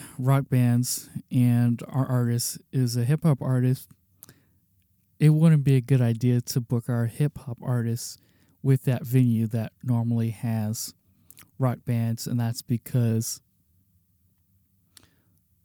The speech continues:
usually the audience is gonna be more into rock bands than they are gonna be into hip hop. So you wanna keep that in mind.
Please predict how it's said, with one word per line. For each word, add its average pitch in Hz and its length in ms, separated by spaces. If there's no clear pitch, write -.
usually 131 540
the 120 260
audience 120 600
is 123 240
gonna 123 240
be 120 260
more 120 300
into 120 520
rock 120 280
bands 156 480
than 127 220
they 123 120
are 117 200
gonna 113 180
be 110 160
into 113 240
hip 110 240
hop. 107 220
So 107 340
you 123 140
wanna 127 180
keep - 280
that 120 160
in 113 80
mind. 123 520